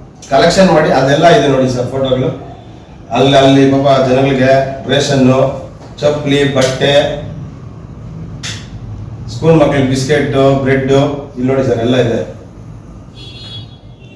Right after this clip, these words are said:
ನೋಡಿ. ಇದು Facebook ಅಲ್ಲಿ ಹಾಕಿರೋದು ಕಾಣ್ತಾ ಇಲ್ಲ. ಮಾಡ್ಬೇಕಂತ ಆಸೆ ಇರತ್ತಲ್ಲ ಸರ್, ಬೆಳಗಾಂಗೆ ಹೋಗಿ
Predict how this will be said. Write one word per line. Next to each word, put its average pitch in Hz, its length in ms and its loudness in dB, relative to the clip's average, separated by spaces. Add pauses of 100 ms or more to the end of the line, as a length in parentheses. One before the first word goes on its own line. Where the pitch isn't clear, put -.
(480)
ನೋಡಿ. 120 160 -2 (2500)
ಇದು 110 240 -6
Facebook 131 320 0
ಅಲ್ಲಿ 120 180 2
ಹಾಕಿರೋದು 117 400 -2 (880)
ಕಾಣ್ತಾ 127 300 0
ಇಲ್ಲ. 120 120 0 (1120)
ಮಾಡ್ಬೇಕಂತ 175 580 4
ಆಸೆ 165 220 4
ಇರತ್ತಲ್ಲ 160 360 4
ಸರ್, 147 220 2
ಬೆಳಗಾಂಗೆ 165 600 6
ಹೋಗಿ 160 520 0